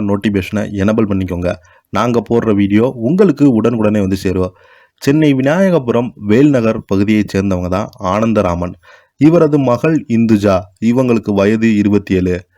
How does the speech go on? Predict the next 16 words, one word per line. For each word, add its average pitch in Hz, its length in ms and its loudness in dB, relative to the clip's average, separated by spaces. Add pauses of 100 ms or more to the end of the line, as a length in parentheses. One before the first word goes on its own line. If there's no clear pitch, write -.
(320)
மென்பொருள் 202 500 6
நிறுவனத்தில் 127 640 2
பணியாற்றி 107 480 0
வராங்க. 90 340 -2 (300)
இவங்க 104 380 2
கடந்த 131 440 0
ஐந்து 135 280 2
ஆண்டுகளாகவே 117 600 0 (460)
பெரம்பலூர் 180 500 4 (220)
ஜமாலியா 135 500 2 (120)
எஸ் 104 240 -2
பி 139 180 0
காலனியை 107 480 0 (120)
இரண்டாவது 113 400 2
தெருவைச் 104 360 -2
சேர்ந்த 95 240 -2